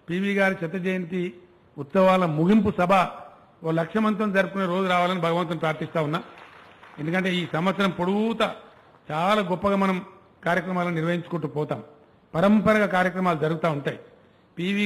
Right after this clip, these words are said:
గారి రచనలు ఉన్నాయి, చాలా ఉన్నాయి. వాటన్నిటిని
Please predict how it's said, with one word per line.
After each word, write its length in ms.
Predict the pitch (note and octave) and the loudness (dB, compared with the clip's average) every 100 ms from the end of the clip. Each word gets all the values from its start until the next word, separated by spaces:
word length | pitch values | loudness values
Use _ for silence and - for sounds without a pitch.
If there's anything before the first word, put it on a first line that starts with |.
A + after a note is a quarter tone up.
| G3 | 2
గారి 260 | F#3+ F#3+ F3+ - - - _ _ _ _ _ _ _ - D3 | 2 0 -2 -6 -18 -20 _ _ _ _ _ _ _ -10 -2
రచనలు 400 | C#3+ F#3 G3+ F3 C#3+ - - _ _ _ _ - | -2 0 0 0 -4 -12 -20 _ _ _ _ -6
ఉన్నాయి, 200 | E3 G3+ F3+ | 0 0 0
చాలా 180 | E3 F#3 F3+ | 0 0 0
ఉన్నాయి. 200 | F3+ C4+ - - _ _ _ _ | -2 -6 -10 -20 _ _ _ _
వాటన్నిటిని 720 | D#3 E3+ F3 G#3 A#3 A#3 A3 | -6 -4 -2 0 0 0 -2